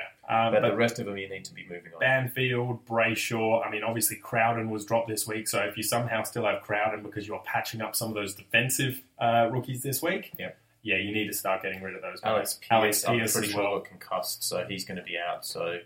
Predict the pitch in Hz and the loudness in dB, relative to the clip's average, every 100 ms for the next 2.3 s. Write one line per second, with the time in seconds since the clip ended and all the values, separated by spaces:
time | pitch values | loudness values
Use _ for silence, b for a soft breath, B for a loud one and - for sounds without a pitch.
0 | _ 107 101 98 98 95 98 117 107 104 | _ -8 -6 -4 -4 -4 -4 -4 -4 -8
1 | 95 98 - 95 90 90 90 92 - 98 | -8 -8 -4 -2 0 0 -4 -6 -2 -2
2 | 98 92 90 | -2 -6 -6